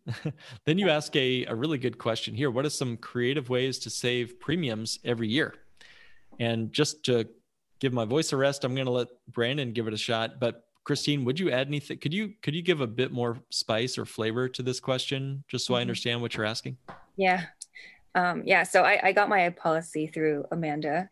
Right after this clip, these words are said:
Speaker 2: <laughs> your wife.
Speaker 1: Cool.
Speaker 2: Uh, she's been really great. Um, but, you know, I was really surprised by how much <laughs> the premiums were. They were, they're, they're a lot. They're a significant chunk of money. But, um,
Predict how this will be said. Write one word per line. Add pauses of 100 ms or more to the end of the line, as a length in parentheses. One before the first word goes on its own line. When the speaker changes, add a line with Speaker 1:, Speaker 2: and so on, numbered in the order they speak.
(220)
Speaker 2:
<laughs>
your
wife.
Speaker 1:
Cool. (260)
Speaker 2:
Uh,
she's
been
really
great.
Um, (640)
but, (100)
you
know,
I
was
really
surprised
by
how
much
<laughs>
the
premiums
were.
They
were, (280)
they're,
they're
a
lot.
They're
a
significant
chunk
of
money. (420)
But,
um,